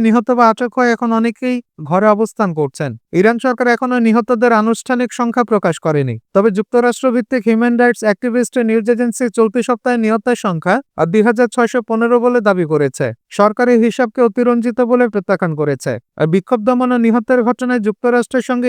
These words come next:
ইরানে উত্তেজনাও বেড়েছে। মার্কিন প্রেসিডেন্ট ডোনাল্ড ট্রাম্পও এই সপ্তাহে সতর্ক করে হুমকি দেন, তবে তেহরান থেকে আশ্বাস পাওয়ার পর তিনি অবস্থান নরম করেছেন। অর্থনীতিবিদরা মনে করছেন, আন্দোলন আপাতত স্তিমিত হলেও মূল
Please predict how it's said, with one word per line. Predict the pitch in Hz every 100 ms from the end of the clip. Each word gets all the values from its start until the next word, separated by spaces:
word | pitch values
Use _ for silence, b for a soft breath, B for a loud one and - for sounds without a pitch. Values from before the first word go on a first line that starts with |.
| 233
ইরানে | 240 240 226
উত্তেজনাও | - 226 247 247 202
বেড়েছে। | 165 139 - 120 - _
মার্কিন | 151 185 240 226
প্রেসিডেন্ট | 240 262 247 247
ডোনাল্ড | 233 240 226
ট্রাম্পও | 254 240 247 247 - 208
এই | 214
সপ্তাহে | 233 - 247 247
সতর্ক | - 202 240 240 247
করে | 247 240
হুমকি | 220 220 247 185
দেন, | 208 - -
তবে | 202 240
তেহরান | 240 233 247 240
থেকে | 254 233
আশ্বাস | 214 - 233 -
পাওয়ার | 247 233
পর | 247 214
তিনি | 240 233 220
অবস্থান | 226 - 254 233
নরম | 208 196 170
করেছেন। | 156 147 - 135 110 _ -
অর্থনীতিবিদরা | 180 240 240 240 247 220 226 240
মনে | 202 160
করছেন, | 160 143 208 262 285 _ 170
আন্দোলন | 202 240 247 240
আপাতত | 226 240 247 247 226
স্তিমিত | 254 247 247 247
হলেও | 254 247
মূল | 226